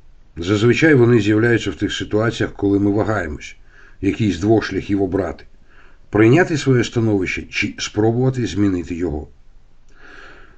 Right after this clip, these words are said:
Потреба знайти правильне рішення може позбавити нас спокою і миру.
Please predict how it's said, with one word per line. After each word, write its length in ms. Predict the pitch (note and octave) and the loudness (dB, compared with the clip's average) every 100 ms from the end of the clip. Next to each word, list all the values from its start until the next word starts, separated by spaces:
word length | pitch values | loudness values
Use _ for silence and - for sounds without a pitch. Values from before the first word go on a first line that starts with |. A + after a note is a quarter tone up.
| - G#2 | -2 2
Потреба 400 | G#2 D#3+ D#3 A#2+ | 4 4 4 4
знайти 340 | B2+ B2+ C3 | 2 2 0
правильне 680 | B2+ A2+ C3 A#2+ G#2 F#2 F2 | 2 4 6 6 4 2 -2
рішення 520 | G2 F2+ A#2+ B2+ C#3 C3 | -4 -2 -2 0 0 2
може 360 | G#2 G2+ A#2 | 2 0 -2
позбавити 540 | A#2 G2 D#2+ G#2+ G#2 G2+ | -2 -4 0 0 0 -2
нас 180 | F2+ | -6
спокою 420 | - F#2 E2+ E2+ E2+ | -6 -8 -6 -8 -6
і 120 | F#2 | -6
миру. 360 | F2 D2+ C#2 | -4 -6 -10